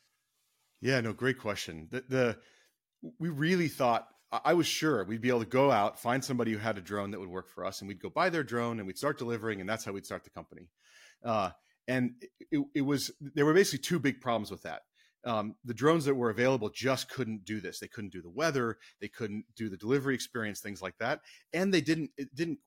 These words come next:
work on the, for the, for the customer or the business, right?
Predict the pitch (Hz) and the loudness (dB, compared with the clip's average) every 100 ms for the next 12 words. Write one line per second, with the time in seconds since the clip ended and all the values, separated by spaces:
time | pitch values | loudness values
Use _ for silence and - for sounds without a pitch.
0 | 135 120 156 - - - 117 107 107 - | -8 0 0 0 -10 -6 -4 -4 -6 -6
1 | 117 107 - 113 104 98 147 151 - 90 | -8 -10 -10 -8 -8 -6 -6 -6 -6 -10
2 | 87 143 190 151 104 87 - - - - | -4 4 6 4 0 -12 -14 -16 -16 -18
3 | _ - _ 104 110 | _ -20 _ -4 -2